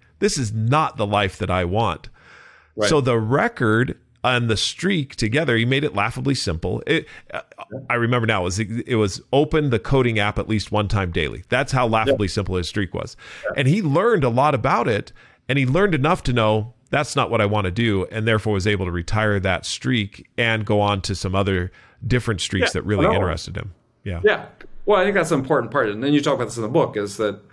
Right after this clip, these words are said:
Speaker 2: you know, you start a streak with no end date in mind.
Speaker 1: Right.
Speaker 2: Right?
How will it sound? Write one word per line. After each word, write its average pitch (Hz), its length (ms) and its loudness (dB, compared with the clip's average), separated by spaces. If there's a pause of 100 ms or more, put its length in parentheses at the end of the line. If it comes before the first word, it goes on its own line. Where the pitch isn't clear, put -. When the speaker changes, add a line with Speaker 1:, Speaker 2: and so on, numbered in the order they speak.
(140)
Speaker 2:
you - 60 -16
know, 139 100 -2
you 107 80 -2
start 131 240 2
a 113 60 0
streak 120 300 0
with 98 120 -8
no 110 140 0
end 110 260 -4
date 92 420 -4
in 113 120 -6
mind. 87 420 -8 (460)
Speaker 1:
Right. 95 200 0
Speaker 2:
Right? 135 240 0